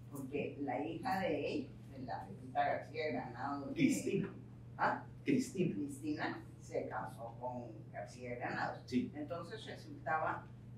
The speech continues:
Speaker 1: abuela
Speaker 2: Y tía.
Speaker 1: y tía.
Speaker 2: Sí, así es.
Speaker 1: Exactamente.
Speaker 2: Ese es un dato que me olvidé de mencionar,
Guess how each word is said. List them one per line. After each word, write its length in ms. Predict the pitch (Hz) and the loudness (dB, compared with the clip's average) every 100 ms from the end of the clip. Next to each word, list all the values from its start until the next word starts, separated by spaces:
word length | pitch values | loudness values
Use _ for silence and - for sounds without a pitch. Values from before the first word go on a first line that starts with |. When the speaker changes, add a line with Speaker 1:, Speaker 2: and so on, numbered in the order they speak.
| - - - - | -10 -10 -10 -4
Speaker 1:
abuela 480 | - - - - 440 - - | 0 4 8 8 8 2 -2
Speaker 2:
Y 80 | |
tía. 240 | - 320 - | 4 6 6
Speaker 1:
y 240 | - - - | 2 -6 -6
tía. 240 | - - - | -4 -4 -6
Speaker 2:
Sí, 240 | - 139 120 | -2 6 8
así 120 | - | 8
es. 60 | - | 2
Speaker 1:
Exactamente. 640 | - - - - 127 - - | 2 2 2 0 0 -2 8
Speaker 2:
Ese 180 | 143 202 | 12 12
es 60 | 180 | 12
un 80 | |
dato 220 | 175 170 165 | 12 12 12
que 80 | 143 | 12
me 100 | 131 | 10
olvidé 220 | 123 135 | 8 8
de 60 | 143 | 8
mencionar, 640 | 151 139 110 123 135 | 8 6 6 8 8